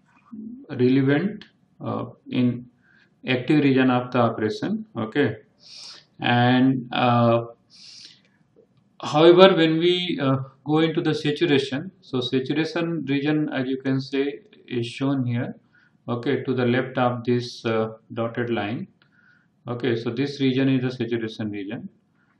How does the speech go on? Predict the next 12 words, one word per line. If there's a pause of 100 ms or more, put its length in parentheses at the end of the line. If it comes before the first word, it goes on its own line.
(140)
and
this
is
for
the
negative
value
of, (140)
uh, (360)
V
C
B.